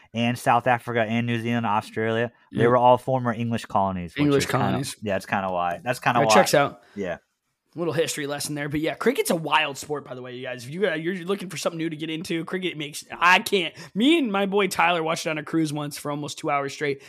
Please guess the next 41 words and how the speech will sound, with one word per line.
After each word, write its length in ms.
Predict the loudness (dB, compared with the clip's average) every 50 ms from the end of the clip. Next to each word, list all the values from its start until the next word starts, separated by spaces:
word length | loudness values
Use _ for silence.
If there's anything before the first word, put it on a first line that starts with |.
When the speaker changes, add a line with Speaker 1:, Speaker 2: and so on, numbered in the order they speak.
| -8 -2
Speaker 2:
and 80 | 0
we 80 | 0 2
could 160 | 2 2 0
not 300 | 2 2 0 0 0 -2
figure 260 | -2 -2 -2 -2 -4 -6
it 60 | -6
out. 180 | -6 -6 -4
Like, 160 | -4 -4 -2 -2
even 220 | -2 2 2 2
the 60 | 2
point 340 | 2 0 -2 -2 -2 -2 -2
values 380 | -2 -2 -2 -2 -2 -4 -4 -4
are 60 | -4
ridiculous. 680 | -4 -4 -4 -2 -2 -2 -2 -4 -8 -6 -8 -10 -14 _ _ _ _ _ _ _ _ _ _
Like, 160 | -6 -6 -6 -6 -4
hundreds 460 | -2 0 2 2 4 4 2 2 0
or 100 | -2 -2
I 60 | 0
think 180 | 0 2 2 2
it's 160 | 2 2 2
even 200 | 2 2 2 2
thousands 500 | 2 4 4 4 4 2 2 0 0 -2
in 100 | -4 -4
points, 380 | -2 0 0 0 0 0 0 0
right, 120 | 0 2 2
Nick? 240 | 2 2 0 -2 -8 _ _ _ _ _ _ _ _ _ _ _ _ _ -4
Speaker 1:
Yeah, 340 | 0 2 4 6 6 4 4
I, 180 | 4 2 0 0 2
I 120 | 2 2
don't, 160 | 4 4 2 2
I 100 | 2 2
don't 100 | 2 0 0
really 180 | 0 0 -2
even 140 | -2 -2 0
know. 100 | 2 2
I 120 | 4 4 2
don't 120 | 2 0
know 140 | 0 0 0
cricket 460 | -2 -4 -4 -4 -2 -2 -2 -2 2
that 200 | 2 2 2 4
well, 320 | 4 4 6 6 4 2